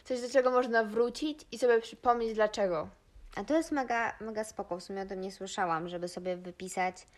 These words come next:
Speaker 2: do swojego marzenia, dlaczego chcę to osiągnąć, dlaczego chcę to zrobić. Bo no wiadomo, że na tej drodze często masz jakieś takie momenty spadku energii, motywacji, że stwierdzasz, "W sumie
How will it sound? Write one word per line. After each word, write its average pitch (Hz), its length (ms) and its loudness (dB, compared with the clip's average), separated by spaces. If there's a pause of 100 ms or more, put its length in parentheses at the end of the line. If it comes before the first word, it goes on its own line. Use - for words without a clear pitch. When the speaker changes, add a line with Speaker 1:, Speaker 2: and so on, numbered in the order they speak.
(300)
Speaker 2:
do 185 120 -2
swojego 185 420 -4
marzenia, 180 580 -2
dlaczego 180 640 -2 (180)
chcę - 300 -10 (580)
to 190 140 2
osiągnąć, 175 580 -6
dlaczego 180 380 -4
chcę 175 220 -6
to 180 140 -4
zrobić. 170 480 -6 (580)
Bo 180 160 -4 (760)
no 190 200 -6
wiadomo, 190 340 0
że 190 80 -8
na 175 120 0
tej 180 180 -6
drodze 190 320 -2
często 185 340 -6
masz 170 160 -8
jakieś 175 220 -12
takie - 260 -12
momenty 165 680 -6 (540)
spadku - 880 -6
energii, 180 760 0
motywacji, 175 840 0
że 170 220 -2
stwierdzasz, 175 640 -2
"W - 60 -14
sumie 196 300 -4